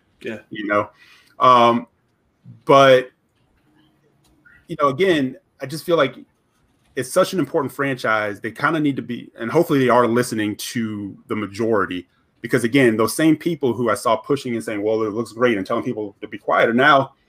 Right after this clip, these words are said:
Speaker 2: the minute they delayed it, like, "Oh yeah, that's what it needs." And, you know, they need,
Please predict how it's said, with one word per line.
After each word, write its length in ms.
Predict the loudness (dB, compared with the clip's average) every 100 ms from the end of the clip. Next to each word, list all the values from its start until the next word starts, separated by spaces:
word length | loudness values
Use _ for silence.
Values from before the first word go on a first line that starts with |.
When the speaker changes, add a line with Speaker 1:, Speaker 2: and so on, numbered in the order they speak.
| _ _ _
Speaker 2:
the 80 | 0
minute 220 | 4 4
they 80 | 4
delayed 320 | 4 4 4
it, 60 | 4
like, 160 | 2
"Oh 120 | 2 2
yeah, 160 | 4
that's 200 | 2 0
what 120 | -2
it 80 | -4
needs." 340 | -6 -10 -14 -16
And, 200 | -14 -16
you 120 | -18 -14
know, 120 | -12
they 120 | -10
need, 200 | -12 -14